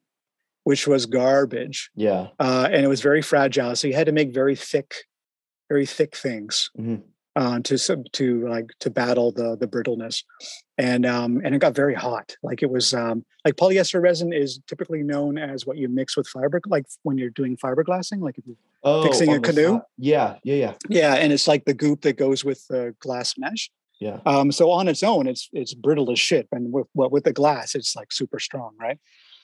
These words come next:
Speaker 1: So we were just pouring that. Um, and for mold making, we had, um, this is so cool. We had a, we had a huge vacuum forming machine. Like, there was a plastics department,
Speaker 2: Yeah.
Speaker 1: and plastics was, like, all the rage, and, like, you know, like, it was pretty cool back then. They, they,
Speaker 2: Yeah.
Speaker 1: they were, like, had three teachers, and they were, like, the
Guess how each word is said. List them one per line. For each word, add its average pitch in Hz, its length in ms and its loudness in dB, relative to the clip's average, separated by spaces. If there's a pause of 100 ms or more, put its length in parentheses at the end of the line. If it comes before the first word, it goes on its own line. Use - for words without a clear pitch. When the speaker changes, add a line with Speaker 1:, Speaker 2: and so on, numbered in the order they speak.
Speaker 1:
So 160 120 4
we 170 100 6
were 165 80 4
just 156 180 0
pouring 147 360 2
that. 131 340 0 (560)
Um, 135 480 -2 (160)
and 143 200 -4
for 160 120 -4
mold 165 280 0
making, 202 220 0
we 156 120 0
had, 190 260 -4
um, 165 380 -2 (320)
this 170 100 -2
is - 40 -4
so 151 160 0
cool. 131 220 -6
We 139 140 -4
had 156 180 -4
a, 127 120 -6 (120)
we 151 80 -8
had 170 100 -8
a 143 60 -6
huge 151 400 -2
vacuum 120 340 -4
forming 117 360 -4
machine. 113 280 -4
Like, 117 140 -6
there 156 80 4
was 147 80 2
a 151 60 4
plastics 127 460 -2
department, 185 480 0 (180)
Speaker 2:
Yeah. 110 160 2
Speaker 1:
and 135 100 2
plastics 165 460 2
was, 143 180 2
like, 135 180 0
all 139 220 2
the 131 120 -4
rage, 127 360 -4
and, 123 200 -12
like, 117 180 -10 (120)
you 170 140 0
know, 123 120 0
like, 123 100 -4
it - 40 2
was 139 200 2 (640)
pretty 156 160 4
cool 165 240 4
back 127 240 2
then. 120 240 0
They, 151 140 4
they, 156 160 4
Speaker 2:
Yeah. 139 100 -4
Speaker 1:
they 147 140 2
were, 156 60 2
like, 135 160 -2
had 135 140 -4
three 180 200 -6
teachers, 151 400 -4
and 131 100 -6
they 156 60 -4
were, 165 100 -4
like, 127 160 -8
the - 60 -20